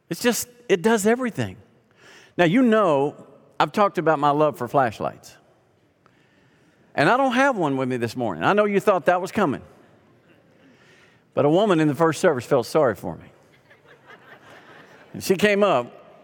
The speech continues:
and she gave me this little device. So you just push the little button here, and I got a flashlight. I can carry it with me everywhere. I love 'em,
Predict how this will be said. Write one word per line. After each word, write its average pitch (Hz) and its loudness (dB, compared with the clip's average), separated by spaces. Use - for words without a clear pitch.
and 113 -4
she 190 -2
gave 185 2
me 175 2
this 165 2
little 180 2
device. 143 0
So 135 2
you 143 0
just 147 -4
push 175 0
the 165 -2
little 156 2
button 139 0
here, 147 2
and 120 2
I 151 2
got 135 2
a 135 0
flashlight. 120 0
I 151 2
can 143 -4
carry 190 2
it 180 -2
with 190 2
me 170 2
everywhere. 185 0
I 262 2
love 269 2
'em, 143 -2